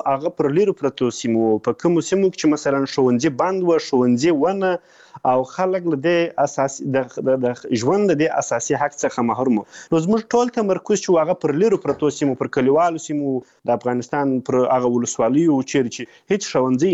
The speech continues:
نه و، چیرې چې د نجونو ښوونځي نه و، چیرې چې د ما-، د، د الکوانو ښوونځي نه و. نو زموږ ټول تمرکز پر لیرو پرتو سیمو، په ضمن کې په ښارونو کې چیرې چې مثلاً زموږ هغه نور د قلملار نور فعالیتونه چې وله، هلته موږ نورې زمینې جوړولې، مثلاً کتابتون ورته جوړ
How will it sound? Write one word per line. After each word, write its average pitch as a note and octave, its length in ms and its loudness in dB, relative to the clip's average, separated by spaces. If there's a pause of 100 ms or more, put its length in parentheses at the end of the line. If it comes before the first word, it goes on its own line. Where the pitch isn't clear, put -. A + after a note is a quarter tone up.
نه G2 60 -4
و، F#2+ 80 -4 (100)
چیرې D3+ 320 0
چې C#3 60 -8
د B2+ 160 2
نجونو F3 320 2
ښوونځي A2+ 420 0
نه G#2 140 2
و، G#2 60 2
چیرې D#3 280 0
چې A#2+ 140 -10
د B2+ 80 4
ما-، B2 180 0
د، B2 220 2
د B2 160 4
الکوانو F3+ 480 -2
ښوونځي A2+ 400 -8
نه G#2 80 -6
و. G#2 100 2 (300)
نو B2+ 180 2
زموږ A3 300 0
ټول A3+ 220 0
تمرکز F3 420 -2
پر D3+ 180 0
لیرو G#3+ 240 2
پرتو C#3 360 0
سیمو، C3 200 2
په C3+ 220 -2
ضمن A#3 260 0
کې A3+ 180 -4
په F3 120 -8
ښارونو G3 400 0
کې B3 140 0 (440)
چیرې C4+ 280 2
چې - 120 -2
مثلاً A3 460 0
زموږ G#3+ 180 2 (140)
هغه D#3 240 0
نور A3 240 2
د - 100 -10
قلملار D#3 520 2 (220)
نور G3+ 200 2
فعالیتونه C3+ 400 -4
چې B2+ 120 -8
وله، B2 220 2 (300)
هلته G3+ 260 0
موږ G3+ 120 2 (120)
نورې B3+ 240 4 (420)
زمینې C3+ 380 0
جوړولې، A#2 420 2
مثلاً A2+ 260 -2
کتابتون A#2+ 380 0
ورته A2 260 -2
جوړ A#2+ 120 2